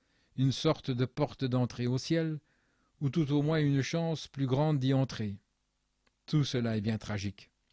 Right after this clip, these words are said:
Animés de cet esprit dénominationnel, les dénominations rédigent toutes leurs propres manuels, enseignent leur credo, installent leur bureau et la direction de leur église, et chacune proclame qu'elle et elle seule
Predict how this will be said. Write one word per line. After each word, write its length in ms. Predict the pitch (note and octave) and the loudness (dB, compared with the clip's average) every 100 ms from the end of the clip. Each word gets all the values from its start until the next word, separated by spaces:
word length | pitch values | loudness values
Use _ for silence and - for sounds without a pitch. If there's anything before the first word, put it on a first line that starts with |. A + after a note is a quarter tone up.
| _ _ _ _ _ _ _ _ _ _ _ _ | _ _ _ _ _ _ _ _ _ _ _ _
Animés 440 | A2 B2+ C#3+ D#3 D3+ | 2 4 6 4 4
de 100 | B2+ | 0
cet 220 | C3+ B2 | -2 -4
esprit 280 | B2 B2 B2+ | -4 -4 0
dénominationnel, 920 | C#3 C3+ C3 B2 A#2 B2+ C3 C#3+ C3 - _ _ _ _ _ _ _ | 2 4 4 2 0 0 2 0 -2 -10 _ _ _ _ _ _ _
les 120 | A#2+ C3+ | -2 4
dénominations 760 | D#3 D#3 D#3 D3+ D3 - D#3+ | 4 6 4 4 2 2 2
rédigent 680 | C#3 D3+ C3+ D#3+ D#3 B2+ B2+ | 4 2 2 0 0 0 -2
toutes 240 | - D#3+ D3+ | -2 -2 0
leurs 360 | D3 C3+ - _ _ _ - | -2 -2 -6 _ _ _ 0
propres 320 | C#3+ A#2 C3+ | 2 4 4
manuels, 580 | C3+ D3+ E3 E3 E3+ D3 | 4 6 4 4 0 -2
enseignent 560 | C3+ C3+ - C#3 C3+ B2 | 2 2 2 0 2 2
leur 180 | A#2 - | 0 -4
credo, 540 | B2 C#3 C#3+ D#3+ D3 _ _ _ - | -2 2 2 2 -2 _ _ _ -4
installent 520 | B2+ C3 - C3+ C3+ | 0 0 0 -2 0
leur 220 | A#2+ A#2+ | 2 0
bureau 440 | A#2 C3 C3 D3 C#3 | 0 0 2 4 4
et 40 | |
la 80 | A#2 | 2
direction 480 | A2+ B2+ A#2+ B2 A#2+ | 0 -2 -2 -2 0
de 60 | |
leur 160 | A2+ A#2+ | 2 0
église, 540 | B2+ C3 D#3 D3 A#2 - _ _ | 0 0 0 0 -2 -8 _ _
et 120 | C3 B2+ | -4 -2
chacune 380 | D3+ C#3 D3+ | -2 0 0
proclame 500 | B2 C3+ B2+ D3 C#3+ | 0 -2 0 2 2
qu'elle 240 | A#2+ D#3 D3+ | 2 2 4
et 60 | |
elle 180 | C#3 C#3 | 2 2
seule 420 | B2 E3 F#3+ B2 | 2 2 2 0